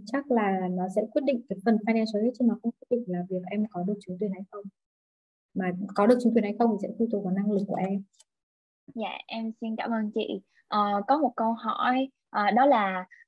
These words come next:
Speaker 2: em muốn hỏi thêm ấn tượng của chị Thắm về cách tổ chức chu-, chương trình học ở Vinuni ạ. Thì thật ra, ờ, là một sinh viên năm nhất thì mình chỉ vừa được trải nghiệm, ờ, trải nghiệm học tập tại Vinuni trong một,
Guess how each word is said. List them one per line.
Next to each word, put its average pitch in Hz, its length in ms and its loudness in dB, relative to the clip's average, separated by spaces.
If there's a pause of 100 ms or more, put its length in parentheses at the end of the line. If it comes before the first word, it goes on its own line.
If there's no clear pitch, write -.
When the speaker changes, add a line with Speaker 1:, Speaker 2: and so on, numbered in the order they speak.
(120)
Speaker 2:
em 254 200 6
muốn 285 140 6
hỏi 294 220 -2
thêm 240 220 0
ấn 269 240 0
tượng 214 200 0
của 240 280 -2 (220)
chị 214 160 0
Thắm 247 340 -6
về 202 240 2
cách 285 120 2 (280)
tổ - 280 0
chức 320 180 2 (420)
chu-, 262 180 4
chương 262 180 8
trình 226 140 4
học 202 220 -4
ở 220 120 2
Vinuni 233 560 4
ạ. - 220 -2 (340)
Thì 202 320 6 (220)
thật 226 140 2
ra, 233 400 2 (160)
ờ, 202 100 -2 (320)
là 202 180 4
một 202 180 -4
sinh 240 160 2
viên 247 140 2
năm 240 140 0
nhất 311 240 0
thì 226 120 -2
mình 202 240 0
chỉ 214 200 0
vừa 220 160 2
được 196 200 -2
trải - 160 0
nghiệm, 226 340 0
ờ, 196 80 -2 (1120)
trải 254 160 4
nghiệm 254 160 4
học 214 180 -4
tập 202 140 0
tại 214 140 2
Vinuni 226 540 4
trong 220 280 0
một, 220 180 0